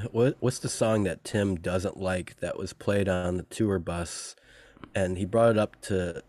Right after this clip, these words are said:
somebody, and it was, like, a cringe moment because then he had to backtrack and say he did like it because someone else was like, "No, I like that band," or I can't remember what it was, but I feel like that was during the Albini. That was the second cringe. Of w-,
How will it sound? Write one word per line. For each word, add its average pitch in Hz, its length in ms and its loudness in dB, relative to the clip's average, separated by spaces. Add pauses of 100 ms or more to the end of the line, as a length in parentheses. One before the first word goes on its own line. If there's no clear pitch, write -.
somebody, 107 680 2
and 92 180 -2
it 85 100 -2
was, - 120 -8
like, 92 140 -4
a 82 60 -8
cringe 101 420 -4
moment 92 420 -2
because 90 340 -4
then 101 180 0
he 98 60 0
had 92 140 0
to 87 80 -6
backtrack 95 640 -2
and 87 140 -6
say 87 180 -6
he 87 120 -6
did 98 240 -6
like 107 320 -2
it 117 200 0
because 95 280 -8
someone 92 340 -4
else 92 260 -6 (440)
was 85 120 -8
like, 82 200 -8
"No, 120 180 2
I 95 120 0
like 92 320 -4
that 82 220 -6
band," 85 380 -6
or 80 260 -10
I 87 60 -8
can't 123 200 -2
remember 104 320 2
what 95 120 2
it 87 80 0
was, 90 280 -2
but 85 140 -12
I 85 40 -8
feel - 180 -10
like 82 160 -8
that 78 160 -8
was - 300 -10 (480)
during 90 240 2
the 85 140 -4
Albini. 87 600 -4
That 92 180 0
was 98 140 0
the 90 100 -6
second - 400 -4
cringe. 82 640 -6 (960)
Of 82 300 -6 (160)
w-, 98 120 -6